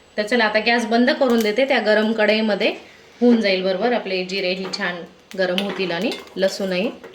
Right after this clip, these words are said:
आणि हे सर्व आता थंड होऊ द्यावं लागेल आपल्याला, पूर्ण थंड होऊ द्यायचं आहे, अ, आपल्याला ही खुरसणी पण पूर्ण थंड होऊ द्यायची आणि ते लसूण आणि जिरे ही छान थंड होऊ द्यायचे. आणि मग नंतर आपल्याला मिक्सरमध्ये बारीक करून घ्यायचं आहे.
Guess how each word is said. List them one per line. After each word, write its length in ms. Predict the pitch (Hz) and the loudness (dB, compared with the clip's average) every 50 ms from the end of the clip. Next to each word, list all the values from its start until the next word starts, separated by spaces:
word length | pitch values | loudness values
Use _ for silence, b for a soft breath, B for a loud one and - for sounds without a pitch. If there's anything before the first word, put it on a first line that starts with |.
| - - - - - - - - - - | -8 -8 -12 -18 -20 -20 -20 -18 -10 -6
आणि 140 | 185 214 220 | -4 0 2
हे 120 | 226 240 | 4 4
सर्व 220 | 240 262 240 233 | 4 4 2 4
आता 300 | 233 220 220 262 370 453 - - - - - | 2 2 2 0 -2 -2 -4 -8 -14 -4 0
थंड 220 | 262 247 240 254 | 2 4 4 4
होऊ 160 | 285 269 254 | 4 4 4
द्यावं 220 | 220 208 196 185 180 | 4 4 2 2 2
लागेल 200 | 180 180 185 180 | 0 2 2 0
आपल्याला, 300 | 180 180 196 196 220 320 339 B B B | 0 0 0 -2 -2 -2 -2 B B B
पूर्ण 480 | B B - - 277 277 302 330 349 359 - | B B -2 0 0 2 2 2 2 4 4
थंड 220 | 320 311 277 262 247 | 4 4 4 4 4
होऊ 160 | 247 247 247 | 4 4 2
द्यायचं 320 | 214 208 196 196 - 233 | 2 2 0 0 -2 -2
आहे, 180 | 220 214 220 247 254 - - - - - | 0 0 -2 -2 -6 -10 -14 -18 -12 -8
अ, 240 | 185 190 185 180 180 | -4 -4 -2 -2 -2
आपल्याला 360 | 175 180 180 190 202 196 202 | -2 -4 -4 -4 -4 -2 -2
ही 260 | 196 196 202 190 190 185 B B B B B - - | -2 -4 -4 -4 -6 -8 B B B B B 0 2
खुरसणी 340 | 240 240 233 233 247 262 254 | 4 4 4 2 2 0 2
पण 160 | 247 240 240 | 2 2 0
पूर्ण 320 | 240 - 247 254 269 247 240 | 0 0 0 2 2 2 2
थंड 220 | 254 254 247 233 | 2 2 4 4
होऊ 140 | 220 220 208 | 4 2 2
द्यायची 300 | 202 196 190 196 - 240 | 2 0 0 0 -2 -2
आणि 240 | 214 202 190 190 190 190 | -2 -2 -2 -4 -4 -4
ते 100 | 208 196 | -4 -2
लसूण 420 | 202 196 196 - 233 220 220 214 208 | -2 -2 -2 -2 -2 -2 -2 -2 -4
आणि 300 | - 185 190 190 185 185 | -4 -6 -4 -4 -4 -4
जिरे 220 | 175 202 190 190 | -4 -2 -2 -2
ही 240 | 202 214 208 208 208 - - - - | -2 -4 -6 -6 -6 -6 -6 -6 -6
छान 180 | - 226 226 226 226 | -4 -4 -2 -2 -2
थंड 220 | 233 233 233 233 233 | -2 0 0 2 2
होऊ 120 | 247 233 | 2 4
द्यायचे. 400 | 190 185 185 185 185 233 240 262 247 B B B B - | 4 2 2 2 0 -2 -2 -2 -4 B B B B -4
आणि 140 | 190 196 208 | -2 -2 0
मग 120 | 214 214 | 0 0
नंतर 280 | 214 208 208 196 208 196 | -2 -2 -2 -2 -2 -2
आपल्याला 300 | 190 190 196 208 247 - - - | -2 -2 -2 -2 -2 -2 -2 -4
मिक्सरमध्ये 580 | 240 226 - - 247 208 214 208 202 190 214 208 - - - - - | -4 -4 -2 -2 -2 -2 0 -2 -4 -4 -6 -8 -8 -14 -18 -12 -6
बारीक 240 | 202 196 185 185 185 - - | -2 -2 -2 -2 -4 -2 0
करून 240 | 196 190 190 202 | 0 0 0 -2
घ्यायचं 300 | 214 214 214 196 - 196 | -4 -6 -6 -6 -6 -6
आहे. 80 | 214 277 | -6 -6